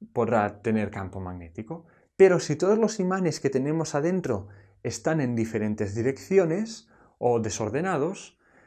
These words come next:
de tal forma que como nos, nos va a parecer que haya campo magnético, porque se van contrarrestando entre dentro.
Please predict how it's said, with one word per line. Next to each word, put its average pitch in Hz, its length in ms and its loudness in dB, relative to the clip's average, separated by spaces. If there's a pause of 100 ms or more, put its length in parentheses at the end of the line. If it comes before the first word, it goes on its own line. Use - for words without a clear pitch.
(440)
de 135 180 4
tal 165 200 2
forma 175 460 0
que - 400 -2
como 139 240 -2
nos, 135 200 -2
nos 143 340 -2
va 135 80 4
a 131 60 -4
parecer 131 440 -4
que - 80 -8
haya 107 280 -2
campo 110 220 -6
magnético, 151 720 -4 (220)
porque 131 260 -2
se 127 140 -4
van 127 220 -2
contrarrestando 113 920 -2
entre 101 260 -4
dentro. 80 540 -10